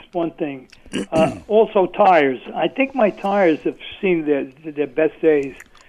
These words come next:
because I do the, uh, the penny test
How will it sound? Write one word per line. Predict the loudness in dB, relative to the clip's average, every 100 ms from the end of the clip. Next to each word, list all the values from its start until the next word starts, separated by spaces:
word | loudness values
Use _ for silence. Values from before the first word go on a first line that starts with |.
| _ _ -10
because | -4 0
I | 0 0
do | 0 2
the, | 4 4
uh, | 2 0
the | -4 -4 0 0 -2 -4
penny | 0 0
test | 0 0 0